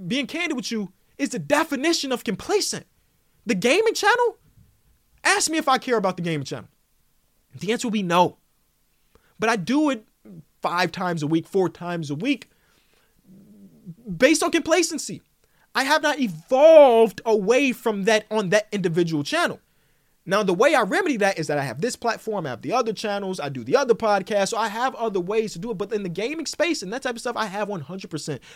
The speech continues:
become complacent. But that also has driven me to care about other stuff.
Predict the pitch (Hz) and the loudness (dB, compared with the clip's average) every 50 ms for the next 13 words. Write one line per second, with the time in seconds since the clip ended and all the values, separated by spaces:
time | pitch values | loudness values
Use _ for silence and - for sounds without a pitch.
0 | - - 156 147 - 165 147 - 143 123 - - 208 226 190 - - 139 - - | -6 -6 -6 -4 -4 -6 -6 -6 -10 -10 -8 -4 -4 -4 -4 -4 -6 -8 -10 -10
1 | _ _ _ _ _ _ _ _ - - 180 175 185 180 - - 190 220 226 - | _ _ _ _ _ _ _ _ -4 -4 0 0 0 0 0 0 0 0 0 0
2 | - 185 165 175 160 151 139 - - 180 185 175 170 156 156 170 170 156 - - | -2 -4 -2 -2 -2 -4 -6 -8 -4 -4 -2 -2 -2 -4 -2 -2 -2 -2 -4 -4
3 | 151 - - - 170 165 151 - 147 - - 139 127 123 - - - - - 233 | -6 -8 -4 -2 0 2 2 2 0 0 2 2 2 2 0 -2 -2 4 6 6
4 | 185 127 - - | 6 6 2 0